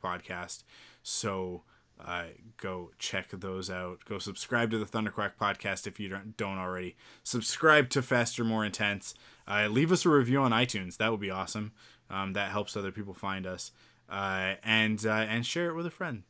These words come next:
Just, just tell somebody. Just go, "Hey, I like this podcast. You should listen to it." Um, I, obviously, you can go follow Jason, uh, over on the Wampa's Lair podcast as well.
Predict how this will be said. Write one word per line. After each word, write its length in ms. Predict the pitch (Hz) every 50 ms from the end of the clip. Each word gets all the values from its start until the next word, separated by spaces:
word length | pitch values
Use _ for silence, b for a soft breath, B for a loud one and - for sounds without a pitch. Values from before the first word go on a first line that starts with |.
| _ -
Just, 260 | 147 147 - - _
just 220 | - 196 185 -
tell 180 | - - 190 180
somebody. 320 | - - 127 104 95 95
Just 200 | 95 - - -
go, 120 | - 165 165
"Hey, 320 | 170 196 214 151 113 - _ _ _ _ _ _ _ _ _ _ _ _ _
I 80 | 143 160
like 200 | 165 147 135 131
this 160 | 131 156 147 -
podcast. 560 | _ 170 156 147 131 - 110 101 98 - -
You 80 | 131
should 160 | 123 - 147 135
listen 300 | 135 131 120 120 104 92
to 140 | 92 90 82
it." 80 | 76 - _ b b b b b b b b
Um, 540 | - 98 98 98 95 92 92 90 92 87 80 _ _ _ _ _ _ _ _ _ _ _ _ _ _ _ _ _ _ _ _ _ - - _ _ _
I, 640 | 110 107 107 107 107 110 113 113 113 117 117 117 117 - _
obviously, 560 | 127 123 127 131 127 131 131 127 - - 135 123
you 160 | 120 120 113
can 160 | 120 120 120
go 360 | 113 113 113 110 110 107 110 -
follow 600 | - - 113 110 107 107 107 107 104 104 107 104
Jason, 720 | 95 - 110 107 104 - - 113 107 107 104 101 104 104 95
uh, 640 | 101 101 98 98 98 98 98 98 98 98 98 98 95
over 280 | 104 104 98 98 101 101
on 180 | 98 98 101
the 60 | 101
Wampa's 440 | 98 98 101 101 95 - 98 90 -
Lair 380 | 101 98 95 95 95 95 90 b b b b b b b b _ -
podcast 520 | - 110 104 98 - - 110 107 - -
as 120 | 123 117 107
well. 500 | 101 101 101 98 101 104 113 147 160